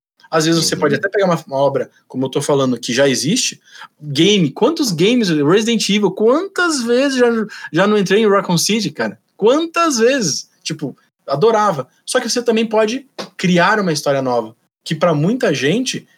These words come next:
Speaker 1: é
Speaker 2: Uhum.
Speaker 1: fantástico. Você criar uma coisa do zero ali, com seus amigos, e ir trocando e contando essa história. Isso, pra mim, é o que o R P G tem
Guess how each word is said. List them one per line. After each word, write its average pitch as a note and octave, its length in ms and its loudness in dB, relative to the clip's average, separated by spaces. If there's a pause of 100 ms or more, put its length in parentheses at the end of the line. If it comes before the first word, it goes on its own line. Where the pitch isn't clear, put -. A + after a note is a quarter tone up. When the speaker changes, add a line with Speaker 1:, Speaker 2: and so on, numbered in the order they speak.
(100)
Speaker 1:
é D#3+ 120 -2
Speaker 2:
Uhum. F#3 40 0
Speaker 1:
fantástico. G3+ 680 -2
Você D3+ 100 -4
criar D3+ 220 -2
uma E3 140 0
coisa D#3+ 340 0 (400)
do C3+ 140 -6
zero C#3+ 420 2
ali, C3 340 0
com C#3+ 140 -8
seus C3+ 220 -2
amigos, C3+ 680 -2 (280)
e B2+ 100 -4
ir D3 60 -4
trocando D3 540 0
e D3+ 60 2
contando D3+ 340 0
essa D3+ 140 -4
história. C3 320 -2 (360)
Isso, B3 360 0
pra E3+ 180 2
mim, G3+ 300 0 (1000)
é D3+ 160 4
o F#3+ 100 2
que F3+ 220 -2
o D#3 160 0
R E3 140 2
P E3 140 -2
G C#3+ 120 0
tem C#3+ 460 -2